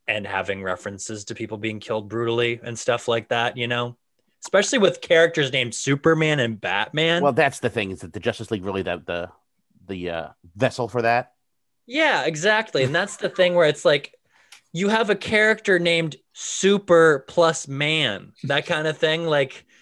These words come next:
Speaker 2: Well, to your point too, he started off dead though. To think about
Speaker 1: Yeah,
Speaker 2: that. Like, and you
Speaker 1: exactly.
Speaker 2: say that,
Speaker 1: Where
Speaker 2: like,
Speaker 1: it's
Speaker 2: he
Speaker 1: like
Speaker 2: started off, he sta-, he started off, he started off dead. Um,
Speaker 1: That's the thing. Like,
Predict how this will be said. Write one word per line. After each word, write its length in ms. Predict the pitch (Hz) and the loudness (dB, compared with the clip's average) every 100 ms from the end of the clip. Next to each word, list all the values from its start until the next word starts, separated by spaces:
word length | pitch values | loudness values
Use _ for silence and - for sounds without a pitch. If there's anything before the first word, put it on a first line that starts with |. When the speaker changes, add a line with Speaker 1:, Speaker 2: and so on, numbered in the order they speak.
| - | 0
Speaker 2:
Well, 160 | 170 - | 2 2
to 140 | 156 | 2
your 120 | 170 | 2
point 320 | - 175 185 | 4 2 2
too, 120 | 208 160 | 2 0
he 160 | 127 | 0
started 280 | 151 160 151 | 2 4 4
off 180 | 147 110 | 2 2
dead 260 | 143 165 | 0 0
though. 280 | 113 80 - _ - | -2 -8 -10 _ -12
To 80 | |
think 200 | 117 190 | -2 -2
about 160 | 180 127 | 0 2
Speaker 1:
Yeah, 220 | 302 294 | 2 2
Speaker 2:
that. 100 | 185 | 2
Like, 120 | 131 196 | 2 2
and 40 | |
you 0 | |
Speaker 1:
exactly. 680 | 214 190 233 302 302 156 160 | 2 2 0 2 2 2 4
Speaker 2:
say 140 | 165 160 | 4 4
that, 80 | |
Speaker 1:
Where 100 | 147 | 4
Speaker 2:
like, 60 | - | 4
Speaker 1:
it's 80 | - | 0
Speaker 2:
he 60 | 123 | 0
Speaker 1:
like 100 | - | 2
Speaker 2:
started 220 | 127 120 | 2 2
off, 180 | 120 113 | -2 -2
he 160 | 127 | -6
sta-, 220 | 117 135 | -2 -4
he 120 | 107 113 | -4 -8
started 340 | - 107 101 | -4 -6 -6
off, 120 | 98 | -10
he 120 | 95 101 | -10 -10
started 280 | - 98 | -8 -8
off 120 | 92 92 | -10 -14
dead. 220 | 90 - _ _ _ | -16 -16 _ _ _
Um, 400 | 92 92 87 85 87 | -10 -8 -8 -10 -4
Speaker 1:
That's 240 | 214 - | -4 0
the 120 | 226 | 0
thing. 220 | 202 202 | 2 2
Like, 200 | 185 175 | 4 2